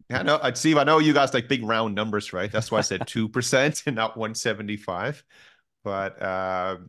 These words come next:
Speaker 1: you know, if, if the Americans are cutting by,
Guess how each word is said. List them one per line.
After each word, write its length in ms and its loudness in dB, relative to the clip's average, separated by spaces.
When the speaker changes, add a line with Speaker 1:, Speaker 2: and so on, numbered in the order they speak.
Speaker 1:
you 220 -4
know, 260 0
if, 220 -4
if 200 -6
the 260 0
Americans 720 -4
are 60 -6
cutting 460 -4
by, 680 -6